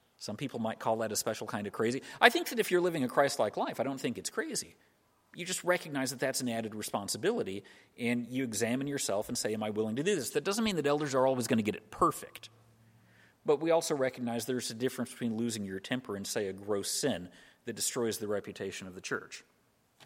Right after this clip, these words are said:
Now, keeping in mind that we're talking about elders, then I wanna look at these last three verses that we looked at. Um, number one, Paul says, "I charge you in the sight of God and Christ Jesus and the elect, um,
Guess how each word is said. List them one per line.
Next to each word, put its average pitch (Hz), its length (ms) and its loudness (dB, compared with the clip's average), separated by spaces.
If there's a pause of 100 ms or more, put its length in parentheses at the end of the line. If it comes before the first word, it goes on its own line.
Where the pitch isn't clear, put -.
(800)
Now, 151 240 8 (260)
keeping 202 360 0
in 175 100 2
mind 127 280 4
that 127 100 -8
we're 127 80 -4
talking 113 320 2
about 107 240 0
elders, 127 360 -2
then 120 140 -2
I 127 40 2
wanna 190 200 0
look 151 140 2
at 127 80 -6
these 107 180 -4
last 123 240 0
three 107 140 -4
verses 107 360 -6
that 92 100 -10
we 101 80 -12
looked 160 260 -2
at. 90 240 -6 (420)
Um, 107 300 0 (500)
number 117 240 2
one, 139 320 4
Paul 120 220 4
says, 113 200 2
"I 107 100 0
charge 120 340 2
you 117 100 0
in 110 80 0
the 104 60 0
sight 110 340 0 (540)
of 110 340 2
God 117 320 2
and 107 100 -2
Christ 110 400 0
Jesus 110 460 -2
and 107 80 -2
the 101 60 -4
elect, 101 420 -4 (1300)
um, 90 400 -8